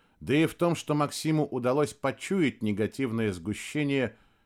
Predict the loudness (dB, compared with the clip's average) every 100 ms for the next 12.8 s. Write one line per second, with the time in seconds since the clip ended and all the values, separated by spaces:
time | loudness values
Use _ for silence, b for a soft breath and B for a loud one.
0 | _ -2 4 4 4 0 -2 -6 -2 0
1 | 0 -2 -6 -16 _ _ _ _ _ -10
2 | -8 -6 -4 0 2 4 2 -2 -4 0
3 | 0 0 -2 0 -2 -2 -4 -6 -2 0
4 | 0 0 -2 -4 -4 -4 -2 -2 -2 -4
5 | -8 -10 b b b -6 -6 -6 0 2
6 | 2 2 2 2 0 0 0 -2 -2 -6
7 | -4 -2 -2 0 -2 -4 b b b 0
8 | 2 2 0 0 -2 0 0 0 -4 -2
9 | -2 -2 -2 -2 -2 -6 -10 -20 _ _
10 | _ _ _ _ -20 -4 -2 -2 -4 -4
11 | -4 -8 _ _ _ _ -8 -6 -10 -4
12 | -2 0 0 -2 -2 -4 -6 -10